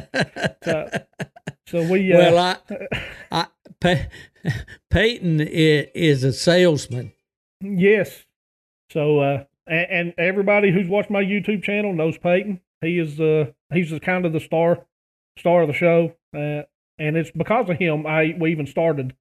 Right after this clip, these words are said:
Speaker 1: the channel, honestly. Uh, but he is, uh,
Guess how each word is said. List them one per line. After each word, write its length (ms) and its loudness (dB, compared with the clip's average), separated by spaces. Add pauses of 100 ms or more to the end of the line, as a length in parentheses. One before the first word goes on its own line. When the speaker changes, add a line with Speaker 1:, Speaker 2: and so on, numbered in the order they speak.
(360)
Speaker 1:
the 80 -4
channel, 340 -2
honestly. 540 -6 (180)
Uh, 220 -8 (640)
but 340 2
he 180 2
is, 180 2
uh, 300 4